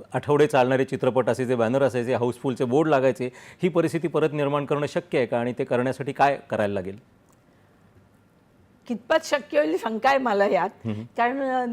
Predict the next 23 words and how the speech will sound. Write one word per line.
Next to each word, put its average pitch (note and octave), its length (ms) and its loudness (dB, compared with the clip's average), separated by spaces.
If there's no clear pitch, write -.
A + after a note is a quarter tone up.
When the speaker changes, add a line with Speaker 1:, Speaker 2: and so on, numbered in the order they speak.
Speaker 2:
तुम्ही C4+ 240 -4
जर C#4 220 2
बघाल A#3+ 460 0
तर B3+ 60 4
आता B3 280 0
इतक्या D#4+ 460 -4
वेगवेगळ्या C#4+ 580 2
विषयावर C#4 520 -2
मराठी A3+ 380 -2
चित्रपट A3 460 -4
येत F3+ 260 -2
आहेत, D3 120 -2
त्याचा C4 220 0
आशय A3 480 -2
खूप C#4+ 280 -6
छान G#3 220 0
असतो. G3 360 -4
कलाकार C4+ 520 0
तर C#4+ 220 0
मराठी A#3 520 -2
आपले A3+ 340 -2
अप्रतिम B3 880 -2
आहेत. F3+ 260 -2